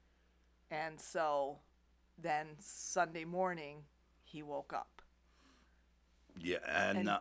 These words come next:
Speaker 1: do you remember the first thing you said?
Speaker 2: Um, no.
Speaker 1: So I was getting ready for church.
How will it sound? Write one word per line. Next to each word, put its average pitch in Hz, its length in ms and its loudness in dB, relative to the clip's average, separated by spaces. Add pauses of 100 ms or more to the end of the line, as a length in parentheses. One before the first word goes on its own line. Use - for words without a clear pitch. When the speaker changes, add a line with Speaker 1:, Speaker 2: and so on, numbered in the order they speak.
(120)
Speaker 1:
do 175 100 -8
you 190 80 2
remember 170 320 -2
the 165 80 -12
first 175 280 -8
thing 170 160 -10
you 170 100 -10
said? 165 320 -4 (800)
Speaker 2:
Um, 90 1040 0 (420)
no. 80 360 0 (320)
Speaker 1:
So 175 640 4 (120)
I 196 160 8
was 208 160 -2
getting 190 320 2
ready 170 200 0
for 165 160 -8
church. 160 640 -2